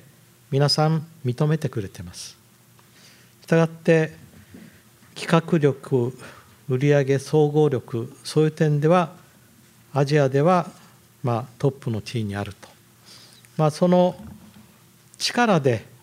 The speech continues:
このニューアートホールディングス、今日はあると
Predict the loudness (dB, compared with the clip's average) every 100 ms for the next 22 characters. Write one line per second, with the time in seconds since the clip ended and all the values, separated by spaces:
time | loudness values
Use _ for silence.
0 | _ _ -4 -2 0 -2 -8 -20 _ -20
1 | -20 _ _ -2 0 2 0 -2 -4 -2
2 | -6 -4 0 0 0 -4 -10 -12 -4 -2
3 | -2 -4 -6 -6 -6 -8 -14